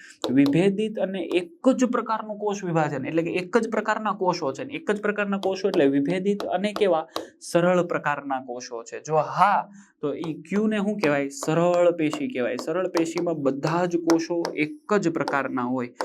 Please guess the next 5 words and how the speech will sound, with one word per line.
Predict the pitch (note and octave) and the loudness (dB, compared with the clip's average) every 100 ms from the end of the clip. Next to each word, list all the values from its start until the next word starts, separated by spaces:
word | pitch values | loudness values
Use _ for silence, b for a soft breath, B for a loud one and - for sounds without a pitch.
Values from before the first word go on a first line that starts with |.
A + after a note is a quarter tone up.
| B B | B B
કેવા | E3+ F3+ | 2 4
હોય? | E3 D3+ D#3+ E3 B B _ | 4 2 2 -2 B B _
એક | C3+ D3 - - F3+ D3 | -4 -4 -4 2 2 2
જ | D3+ - b b - | -2 -10 b b -2
પ્રકારના | C#3+ C#3+ D#3 D#3 D#3 E3+ B2+ | -2 0 -2 -2 -2 -2 -4